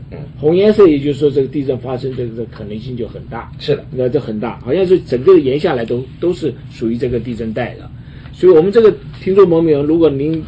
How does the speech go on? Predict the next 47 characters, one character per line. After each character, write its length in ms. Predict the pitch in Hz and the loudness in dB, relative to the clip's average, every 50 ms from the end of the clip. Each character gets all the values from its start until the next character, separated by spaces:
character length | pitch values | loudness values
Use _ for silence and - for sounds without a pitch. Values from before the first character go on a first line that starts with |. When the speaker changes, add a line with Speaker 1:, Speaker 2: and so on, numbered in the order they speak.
| - - | -8 -4
Speaker 2:
有 120 | 151 131 | -2 -2
兴 200 | 120 123 196 190 | -2 -2 -2 -2
趣 80 | 170 175 | 0 2
的 80 | 156 147 | 0 0
话， 180 | 151 139 117 | 0 -4 -6
您 180 | 110 113 135 143 | -6 -6 -8 -6
可 140 | 139 - 165 | -2 -2 0
以 100 | 160 156 | 0 0
到 380 | - - 196 - 131 117 - - - - - - - - - - | -2 -2 -2 -2 -2 -4 -6 -10 -14 -18 -18 -18 -18 -18 -14 -8
这 140 | - 143 | -6 -2
个， 460 | 139 147 135 127 127 123 120 123 - - - - | 0 0 2 2 2 0 -2 -4 -6 -10 -8 -6
这 100 | - 131 | -4 -2
个 200 | 127 123 117 117 - - - - - - | -2 -2 -2 -4 -8 -12 -18 -20 -14 -10
Speaker 1:
网 180 | - 95 92 - | -8 -8 -6 -4
站 120 | 135 123 | -4 -2
Speaker 2:
网 100 | 135 139 | 0 2
络 100 | 151 196 | 4 4
上 160 | 196 220 180 143 | 4 4 2 2
可 140 | - - | 2 2
以 40 | 170 | 2
看 280 | 160 - - 220 214 185 | 2 2 0 0 0 2
到 160 | 165 143 127 | 2 2 2
这 100 | 123 135 | 0 0
个 80 | 123 131 | 0 0
地， 240 | 123 - 190 165 - - 123 | -2 -4 -8 -10 -10 -12 -14
啊， 260 | - 139 131 123 123 120 | -12 -10 -8 -8 -8 -8
地 180 | 120 - 170 156 | -6 -6 -4 0
震 160 | 160 156 143 | 2 2 2
的 100 | 139 127 | 2 0
分 200 | 127 156 156 160 | 0 0 0 2
布 100 | 160 151 | 0 0
的 100 | 131 127 | 0 0
地 160 | 127 160 151 | 0 -2 -2
图， 320 | 127 - 113 107 120 - 123 - - - - - - - - | -2 -4 -8 -10 -10 -10 -12 -16 -18 -20 -20 -20 -20 -18 -2
可 140 | - 160 | 2 4
以 60 | 170 165 | 4 4
在 180 | - 170 147 143 | 4 2 0 -2
U 300 | - 151 165 175 196 202 185 | -4 -2 2 6 6 6 6
S 280 | 156 160 156 - 160 | 4 0 -4 -6 -10
G 240 | 135 123 156 156 151 | -12 -6 -2 0 0
S，U 1080 | 143 127 117 107 104 - - - - - - - - - - - - - - 175 185 190 | 0 -2 -4 -8 -12 -14 -16 -18 -20 -20 -20 -20 -20 -18 -18 -18 -18 -8 2 4 6 6
S 180 | 202 196 175 | 6 4 0
G 180 | 156 160 170 170 | 2 4 6 6
S 220 | 170 156 143 147 | 6 6 2 -2
就 140 | 139 139 143 | -4 -4 -4
是 100 | 123 135 | -4 -6
美， 260 | 135 131 131 123 123 | -4 -4 -2 -2 -2